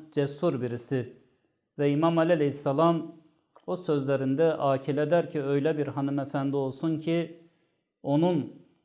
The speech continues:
soyundan kahraman, cesur evlatlar dünyaya gelsin."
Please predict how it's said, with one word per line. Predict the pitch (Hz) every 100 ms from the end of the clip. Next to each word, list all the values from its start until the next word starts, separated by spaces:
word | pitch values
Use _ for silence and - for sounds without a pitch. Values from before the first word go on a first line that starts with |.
| _ _
soyundan | - 151 143 139 131 151 160 156 - - _ _ _ _ _ -
kahraman, | 156 143 143 147 165 151 123 - -
cesur | 147 143 147 175 165 - -
evlatlar | 143 127 143 143 151 139 123
dünyaya | 131 127 127 127
gelsin." | 123 123 123 - 120 110